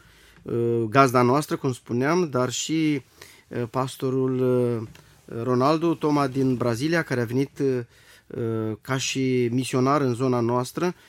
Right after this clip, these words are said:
și împreună cu care încercăm, uh, privind la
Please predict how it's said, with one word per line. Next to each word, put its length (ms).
și 160
împreună 280
cu 100
care 300
încercăm, 560
uh, 180
privind 420
la 400